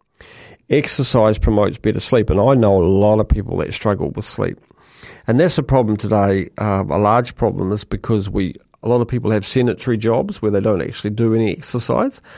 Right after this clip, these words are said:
And so, excuse me,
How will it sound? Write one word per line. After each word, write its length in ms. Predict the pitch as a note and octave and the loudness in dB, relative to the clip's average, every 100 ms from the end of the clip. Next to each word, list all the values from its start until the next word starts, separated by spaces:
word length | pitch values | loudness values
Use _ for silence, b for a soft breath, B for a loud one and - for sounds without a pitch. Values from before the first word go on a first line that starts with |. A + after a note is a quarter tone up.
| B B B B | B B B B
And 140 | F3+ F#3+ | -4 0
so, 220 | D#3 D#3+ B B B B B B B _ _ _ _ _ _ _ _ _ _ _ _ _ _ _ _ _ _ _ _ _ _ _ _ _ _ _ _ _ _ _ - - | 0 0 B B B B B B B _ _ _ _ _ _ _ _ _ _ _ _ _ _ _ _ _ _ _ _ _ _ _ _ _ _ _ _ _ _ _ -20 -20
excuse 420 | - - C#3 - | -16 -4 -2 0
me, 260 | A#2 F#2 | 0 0